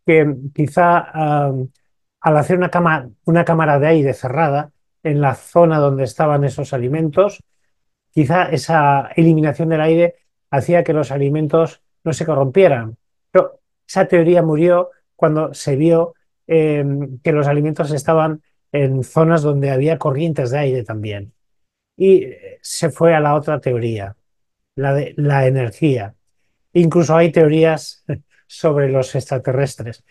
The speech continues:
teorías que dicen que realmente las pirámides fueron construidas,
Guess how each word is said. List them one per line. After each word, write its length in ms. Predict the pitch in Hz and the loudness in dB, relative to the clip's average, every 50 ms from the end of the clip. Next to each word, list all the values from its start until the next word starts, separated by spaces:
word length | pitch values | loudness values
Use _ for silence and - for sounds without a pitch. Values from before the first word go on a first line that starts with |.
| _ _ _ _ _ | _ _ _ _ _
teorías 380 | - 139 131 139 151 151 147 147 | -2 0 2 2 2 0 0 -2
que 100 | - 143 | -2 -2
dicen 460 | 135 139 143 131 147 151 143 143 143 _ _ _ _ _ _ _ - | -2 0 0 0 0 -2 -2 -4 -8 _ _ _ _ _ _ _ 0
que 120 | - 147 | 0 2
realmente 500 | 135 143 143 139 143 147 151 147 143 160 | 2 4 2 2 2 2 0 0 0 0
las 160 | 147 143 135 - | 0 0 -2 -2
pirámides 540 | - 151 143 143 143 147 147 147 143 143 | -4 -2 0 0 0 0 0 -2 -4 -4
fueron 240 | - - 151 147 131 | -2 -2 -2 -2 -2
construidas, 760 | - 135 123 - - - 151 165 160 147 151 147 - - _ | -2 -4 -6 -6 -4 -2 0 0 0 0 0 -4 -6 -10 _